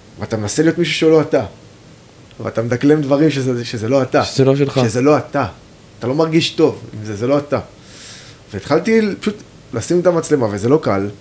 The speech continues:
Speaker 1: ו-, ולהיות אני. אני. כאילו, לדבר.
Speaker 2: אותנטי.
Speaker 1: כן.
Speaker 2: תשמע, אני מסכים איתך מאוד, אחי.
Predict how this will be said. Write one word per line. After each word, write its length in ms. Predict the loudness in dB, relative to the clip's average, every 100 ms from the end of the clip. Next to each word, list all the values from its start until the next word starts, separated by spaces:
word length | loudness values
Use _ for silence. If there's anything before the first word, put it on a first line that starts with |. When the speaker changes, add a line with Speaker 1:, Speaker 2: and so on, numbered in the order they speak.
| -18
Speaker 1:
ו-, 180 | -6 -4 -4
ולהיות 440 | -2 0 0 -2 -16 -16 -2
אני. 280 | 0 2 0 -6 -18 -20 -20 -20 -20 -20 -20 -20 -20 -12
אני. 300 | -6 -2 -4 -6 -18 -20 -20
כאילו, 300 | -6 0 0
לדבר. 460 | 0 -2 0 2 0 -4 -8
Speaker 2:
אותנטי. 480 | 0 2 2 0 -8
Speaker 1:
כן. 260 | -4 -4 -4 -8 -16 -20 -20 -20 -20 -20 -20 -20 -20 -20 -8
Speaker 2:
תשמע, 220 | 2 2
אני 80 | 2
מסכים 400 | -2 -6 0 0
איתך 180 | 2 4
מאוד, 320 | 4 4 2
אחי. 200 | -2